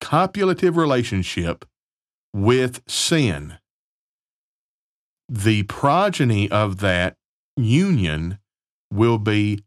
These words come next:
chaos, death, nothing that you want. There will, you will experience a certain kind of hell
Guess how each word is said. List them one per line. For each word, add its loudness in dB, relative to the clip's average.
chaos, -2
death, -2
nothing 2
that 0
you 0
want. 0
There 2
will, 0
you 0
will 2
experience -2
a 0
certain 0
kind 0
of 0
hell -2